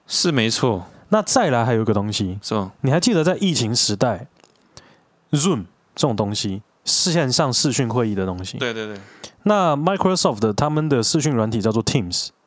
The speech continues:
Speaker 1: 哦，对。
Speaker 2: 记得吗？
Speaker 1: 对，记得。
Speaker 2: OK。Teams 他们也融合了A I了。
Speaker 1: 现在融合了吗？
Speaker 2: 我告诉你多变态。它变态到，我们不是有时候开会开到一半，我们可能去拉个屎。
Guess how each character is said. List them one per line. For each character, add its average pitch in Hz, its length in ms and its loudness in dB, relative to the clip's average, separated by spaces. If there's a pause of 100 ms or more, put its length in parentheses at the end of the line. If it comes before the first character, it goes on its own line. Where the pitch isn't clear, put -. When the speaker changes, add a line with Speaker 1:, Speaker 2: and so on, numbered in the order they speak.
(120)
Speaker 1:
哦， 123 80 -6
对。 135 160 -6 (720)
Speaker 2:
记 185 120 4
得 147 100 2
吗？ 123 200 0 (120)
Speaker 1:
对， 127 160 -10
记 113 140 -16
得。 117 80 2
Speaker 2:
OK。 101 240 0 (580)
Teams 214 320 0
他 147 120 2
们 165 100 2
也 123 60 2
融 110 160 2
合 113 100 0
了 101 80 0
A 107 140 2
I 98 160 0
了。 95 160 -8 (400)
Speaker 1:
现 - 180 -10
在 208 80 -2
融 156 180 -2
合 160 60 -4
了 123 80 -2
吗？ 117 260 -8
Speaker 2:
我 143 80 4
告 214 160 4
诉 214 60 0
你 170 100 2
多 117 140 4
变 120 160 2
态。 98 280 -2 (1080)
它 214 140 2
变 208 320 0
态 160 200 2
到， 117 360 0 (320)
我 143 100 2
们 127 140 0
不 143 100 -2
是 190 200 2
有 113 120 4
时 98 100 0
候 120 300 2 (340)
开 160 200 0
会 170 100 4
开 151 140 2
到 147 120 2
一 117 40 2
半， 127 120 2
我 110 60 -2
们 101 160 -2
可 110 80 0
能 107 80 0
去 135 80 2
拉 127 220 2
个 120 40 0
屎。 - 280 -2